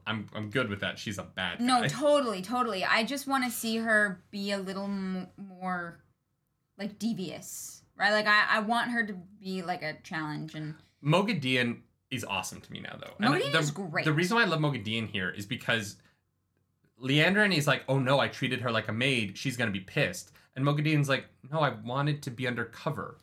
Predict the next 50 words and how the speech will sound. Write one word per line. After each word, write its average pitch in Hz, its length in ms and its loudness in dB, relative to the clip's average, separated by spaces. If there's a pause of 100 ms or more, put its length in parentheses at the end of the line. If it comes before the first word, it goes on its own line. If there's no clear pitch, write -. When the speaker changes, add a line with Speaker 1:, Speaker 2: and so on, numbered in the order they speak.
(320)
Speaker 2:
That's 214 200 -2
how 247 300 4
this 240 220 -2
Speaker 1:
That's 220 200 0
Speaker 2:
works. 262 100 6
Speaker 1:
how 151 60 4
this, 151 180 -2
that's 156 320 0
<laughs> 151 540 -2
Speaker 2:
That 247 180 4
means 269 260 2
I 262 100 6
Speaker 1:
I'm 185 60 4
not 226 180 4
mad 247 300 4
at 220 80 0
you 175 60 2
for 170 140 -2
Speaker 2:
won. 156 60 -2
Speaker 1:
treating 135 320 0
me 123 80 -2
the 117 100 0
way 113 100 2
that 110 100 -4
you 104 80 -4
did. 120 280 -2 (640)
You, 127 460 -2
I, 127 240 4
it 147 140 -2
means 175 240 4
I 156 80 4
did 143 300 0
my, 123 260 0 (260)
what 131 160 4
I 131 60 4
was 127 140 -6
trying 123 240 -2
to 117 80 -6
do 202 180 0
well. - 400 -6 (480)
It's 160 160 -6
okay. 127 280 0
We're 185 140 -2
good. - 300 -2 (220)
You - 140 0
Speaker 2:
Yeah. 180 60 4
Speaker 1:
work 277 160 2
for 120 120 -2
me 101 140 -2
now. 101 460 -4